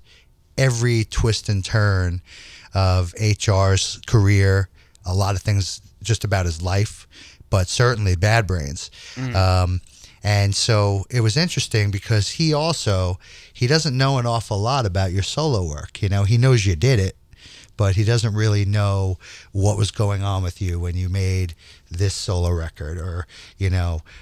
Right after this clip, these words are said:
Speaker 1: or, or Charge or It's About Love. Like, he really wasn't a, a part of that, but he was so, um, interesting.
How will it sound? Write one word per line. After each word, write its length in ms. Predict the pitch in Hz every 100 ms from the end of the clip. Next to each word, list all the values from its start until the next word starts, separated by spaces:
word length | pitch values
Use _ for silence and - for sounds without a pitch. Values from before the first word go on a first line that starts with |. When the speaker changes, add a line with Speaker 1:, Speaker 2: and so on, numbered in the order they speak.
| - -
Speaker 1:
or, 220 | 80 82
or 220 | - 87
Charge 680 | - - 110 95 87 85 78
or 100 | 90
It's 240 | 101 101 95
About 280 | 95 90
Love. 360 | 90 95 90 85
Like, 200 | 82 -
he 100 | 120
really 320 | 117 131 123
wasn't 340 | 110 113 110 -
a, 60 | - -
a 40 |
part 380 | - - 131 127
of 100 | 107
that, 220 | 87 76 - -
but 260 | 104 92 - - - - -
he 240 | - 123
was 160 | 113 110
so, 640 | - - 131 127 127 123 107 - - _ - - -
um, 600 | 104 98 95 92 92 90 - _ _ _ _ _ _ - 143
interesting. 720 | 139 127 - 120 107 95